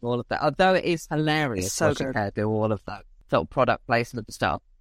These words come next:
Speaker 1: That bit spoke to me in a way that it hasn't before, because I've, I've not, I, I've now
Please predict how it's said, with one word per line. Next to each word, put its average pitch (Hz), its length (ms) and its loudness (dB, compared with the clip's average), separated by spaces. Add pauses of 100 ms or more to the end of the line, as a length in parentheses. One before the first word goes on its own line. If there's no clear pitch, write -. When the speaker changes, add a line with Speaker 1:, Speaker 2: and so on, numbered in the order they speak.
(200)
Speaker 1:
That 190 200 4
bit 156 240 -2
spoke 156 280 -2
to - 120 -12
me 127 100 0
in 123 60 -2
a 127 60 -4
way 131 200 0
that 120 200 -2
it 123 160 -6
hasn't 131 460 -4
before, 117 460 -4
because 110 300 -4
I've, 110 300 2 (100)
I've 117 200 0
not, 135 320 0
I, 127 260 2
I've 131 240 2
now 117 240 2